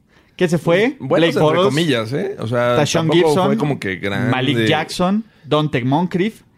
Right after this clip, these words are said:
Speaker 1: Jeremy Pernell, Austin Sefarian Jenkins y T J Yeldon. Pero a ver, este equipo tiene un buen cuerpo de receptores. Marquise Lee, cuando está sano.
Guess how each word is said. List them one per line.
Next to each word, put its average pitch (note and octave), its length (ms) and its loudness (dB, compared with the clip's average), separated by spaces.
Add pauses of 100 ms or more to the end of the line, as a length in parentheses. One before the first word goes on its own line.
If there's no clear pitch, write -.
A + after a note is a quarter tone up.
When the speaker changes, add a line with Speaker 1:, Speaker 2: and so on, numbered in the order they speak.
(240)
Speaker 1:
Jeremy E3+ 280 2
Pernell, C3+ 520 -2 (320)
Austin E3 340 0
Sefarian C3+ 460 -2
Jenkins F3+ 440 -2
y C3+ 60 -6
T F#3 140 -6
J F#3 160 0
Yeldon. F3+ 420 -2
Pero G3 140 -4
a A#3+ 40 0
ver, F4+ 140 -2 (800)
este G4 280 -4
equipo F4+ 420 -8 (560)
tiene A3 280 -2
un D4 100 -2
buen F#3 200 0
cuerpo D#3 320 -2
de D3+ 100 0
receptores. C#3+ 720 -8 (1400)
Marquise F3+ 480 0
Lee, A#3+ 340 0 (280)
cuando C3+ 280 0
está G3 240 -4
sano. C#3+ 380 -2